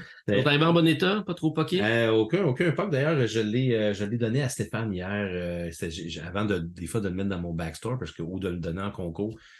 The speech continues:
Speaker 1: je demande toujours à Stéphane, « Tu le veux-tu ? » Puis Stéph-, Stéphane, il l'a aimé. Fait qu'il l'a, il m'a dit, « Oui,
Speaker 2: Ah,
Speaker 1: c'est
Speaker 2: Stéphane
Speaker 1: beau. »
Speaker 2: l'a aimé ?
Speaker 1: Ouais, ben, puis le pire, c'est que Stéphane, au départ, non. Euh, mais, euh, c'est drôle, des fois, comment des jeux, quand un jeu reste dans le cerveau des gens,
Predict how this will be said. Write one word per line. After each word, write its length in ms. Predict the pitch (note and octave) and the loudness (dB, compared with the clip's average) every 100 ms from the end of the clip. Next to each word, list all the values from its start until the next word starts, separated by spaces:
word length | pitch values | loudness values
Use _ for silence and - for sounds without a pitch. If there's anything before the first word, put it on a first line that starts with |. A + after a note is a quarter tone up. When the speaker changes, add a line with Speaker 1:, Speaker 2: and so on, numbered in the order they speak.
| _ | _
Speaker 1:
je 120 | - | -12
demande 140 | E2 E2 | -10 -6
toujours 200 | F2+ F#2+ | -4 -4
à 60 | |
Stéphane, « 380 | - D#2+ G2+ G2+ | -4 -6 -6 -6
Tu 160 | - E2+ | -8 -6
le 100 | E2 | -6
veux-tu ? » 300 | D#2+ B2 B2+ | -4 -4 -6
Puis 260 | F#2+ F#2+ _ - - - _ _ _ _ | -6 -10 _ -20 -20 -20 _ _ _ _
Stéph-, 360 | - A2 - | -6 -4 -4
Stéphane, 340 | - B2 A#2 G#2 | -4 -2 0 0
il 140 | E2+ | 0
l'a 80 | D#2+ | 0
aimé. 260 | D#2 C#2+ D2+ | -2 -6 -8
Fait 140 | E2+ | -10
qu'il 300 | - F2 F2 | -8 -4 -2
l'a, 280 | F2 E2+ E2 | 0 -2 -2
il 440 | E2+ E2+ E2 E2 | -6 -6 -6 -6
m'a 80 | E2+ | -8
dit, « 140 | E2 E2+ | -8 -6
Oui, 60 | G2 | -4
Speaker 2:
Ah, 60 | G2+ | -4
Speaker 1:
c'est 140 | G2+ | -2
Speaker 2:
Stéphane 260 | F2 F#3 F#3+ | -2 -2 0
Speaker 1:
beau. » 80 | A#2 | 2
Speaker 2:
l'a 220 | C3 D#3+ | 2 2
aimé ? 280 | C3 D3+ C4+ _ | 2 0 -2 _
Speaker 1:
Ouais, 260 | B2+ E3 F3+ | 0 2 4
ben, 240 | C#3+ C3 | 4 2
puis 100 | B2 | 2
le 80 | B2 | 0
pire, 160 | E3 E3 | 2 0
c'est 140 | D3+ | 0
que 60 | - | 0
Stéphane, 260 | A#2 C#3+ | 0 2
au 60 | C#3 | 2
départ, 340 | A2+ C3 C3+ | 2 0 0
non. 380 | A2+ A2+ B2+ D#3+ D#3+ - | 0 0 0 -4 -10 -10
Euh, 380 | G2+ G2 G2 G2 | -6 -2 -2 -2
mais, 400 | G2 G2+ G2+ G2 | -2 0 2 0
euh, 140 | F#2+ F#2+ | -2 -2
c'est 140 | C3 | -2
drôle, 160 | A#3+ B3+ | -2 -2
des 100 | C3+ | -2
fois, 140 | E3+ | -2
comment 180 | A2+ A2 | -2 0
des 220 | G#2 G2+ | 2 2
jeux, 340 | G2 C3 C#3 - _ _ _ | 2 2 0 -4 _ _ _
quand 180 | - B3 | -8 0
un 60 | G3 | 2
jeu 180 | G3 G#3 | 2 2
reste 300 | D3+ D#3 B2+ | 2 2 2
dans 160 | A#2 | 2
le 100 | A2 | 2
cerveau 560 | G#2 A#2 G2+ G#2 C3+ D3 _ _ _ _ _ - | 2 -2 0 0 -2 -4 _ _ _ _ _ -4
des 280 | G2+ G2 | 0 0
gens, 340 | F#2+ A2 B2+ | 0 0 2